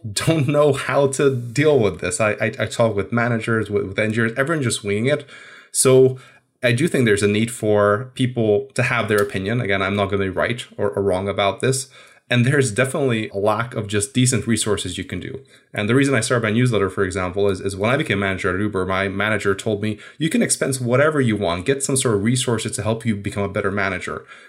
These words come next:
So I looked online and I, I looked for engineering management, and I, I found some blogs where, like, people published, like, one or two per, per week, but I couldn't find anything regular. And, uh, <laughs> I subscribed to Harvard Business Review, right? It's a management magazine.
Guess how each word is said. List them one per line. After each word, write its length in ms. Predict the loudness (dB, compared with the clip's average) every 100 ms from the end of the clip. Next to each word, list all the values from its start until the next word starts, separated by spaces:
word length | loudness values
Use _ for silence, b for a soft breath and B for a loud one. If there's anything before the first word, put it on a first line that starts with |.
| B
So 120 | -4
I 40 | 2
looked 200 | 2 2
online 600 | 0 2 2 0 -2 -8 B B -4
and 160 | -2 0
I, 240 | 0 0
I 60 | 2
looked 200 | 4 4
for 100 | 2
engineering 320 | 2 2 2
management, 440 | 2 0 -2 -4 -2
and 80 |
I, 200 | -2 0
I 40 | -2
found 240 | 0 0
some 140 | 0 2
blogs 400 | 4 4 2 0
where, 120 | 0
like, 160 | 0 0
people 240 | 0 0
published, 420 | -2 -4 -4 -4
like, 160 | -4 -4
one 140 | -2
or 80 | -4
two 240 | -2 -4 -6 _
per, 140 | -12 -6
per 160 | -2
week, 180 | -2 0
but 80 | -2
I 60 | -2
couldn't 240 | -2 -2
find 160 | 0 0
anything 380 | -2 -2 -2 -4 B B B -6
regular. 540 | -2 0 0 -2 -6 b b b _ -2
And, 360 | 0 2 2
uh, 540 | 2 2 -2 -2 -2 0
<laughs> 40 |
I 120 | 0
subscribed 420 | 0 -2 0 0
to 100 | 0 2
Harvard 320 | 4 4 4
Business 340 | 2 0 -2
Review, 200 | -4 -6 -2
right? 200 | 0 0
It's 120 | 0
a 40 |
management 560 | 0 0 -2 -2 -6 -4
magazine. 560 | -4 -4 -6 -10 -12